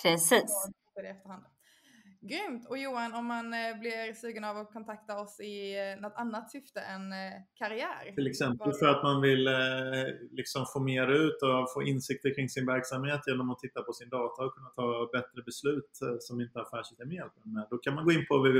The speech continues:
Speaker 3: W exciting punkt se och, eh, ja, helt enklast är väl att trycka kontakta oss.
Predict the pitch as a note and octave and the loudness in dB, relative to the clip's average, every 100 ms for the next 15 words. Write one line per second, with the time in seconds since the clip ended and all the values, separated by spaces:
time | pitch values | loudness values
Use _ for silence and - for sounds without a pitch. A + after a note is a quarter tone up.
0 | C3 B2 A#2+ B2+ A#2+ B2 - _ _ - | 6 4 2 0 0 -4 -10 _ _ -10
1 | A#2+ C3 B2+ C3 C3+ C3+ - _ _ _ | 0 0 2 2 2 0 -10 _ _ _
2 | - B2 A#2+ - C3+ A#2+ A#2+ A#2 A#2 A#2+ | 4 4 4 2 8 10 10 8 6 4
3 | A#2 A#2+ A#2 - C3+ E3 B2+ - - C#3 | 4 4 4 0 -2 0 0 -2 2 4
4 | B2+ B2+ C#3+ B2+ B2 E3 C#3+ C3+ C#3 C3+ | 6 6 6 4 6 8 8 8 6 4
5 | B2 C3 B2 A#2+ - B2+ D3 - - - | 4 2 2 0 0 0 2 0 -2 -4